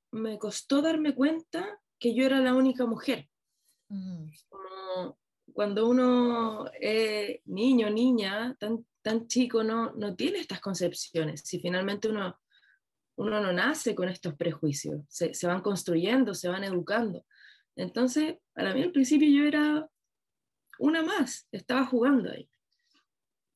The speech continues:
Speaker 1: Y cuando me di cuenta que,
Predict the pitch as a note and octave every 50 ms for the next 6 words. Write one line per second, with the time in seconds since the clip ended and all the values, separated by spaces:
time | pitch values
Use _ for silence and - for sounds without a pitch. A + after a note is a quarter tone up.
0 | _ - - - G3 G#3 G3+ G3+ G3 F#3+ F#3 F#3 F#3 - _ _ _ _ _ _
1 | _ _ _ _ _ _ - - G3+ F#3 F#3 F#3+ F#3+ F#3 F#3 F#3+ A3+ A3+ - A3+
2 | A#3+ C4+ C#4 C#4 B3 A3+ G#3+ G#3 G#3 - G3 F#3 F#3 F#3 F#3 G3 - - - -